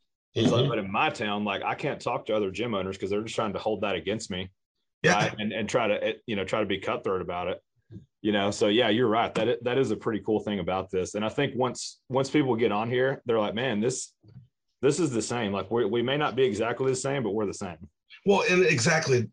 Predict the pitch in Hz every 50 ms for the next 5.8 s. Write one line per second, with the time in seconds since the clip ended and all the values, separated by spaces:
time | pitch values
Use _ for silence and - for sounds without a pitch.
0 | _ - 123 117 101 95 98 123 120 131 139 - 139 127 120 104 92 101 92 -
1 | - - 156 165 165 113 104 101 104 107 101 101 104 101 95 - 107 101 98 110
2 | 101 - 120 107 95 92 - _ _ - - _ _ - 120 139 175 190 190 180
3 | 190 151 139 135 135 135 107 123 123 120 117 107 113 - - - 139 135 131 135
4 | 127 123 120 110 - - 120 113 113 110 101 98 92 - 123 117 117 113 113 107
5 | 101 98 107 95 98 - 113 - - 98 - 87 82 85 82 80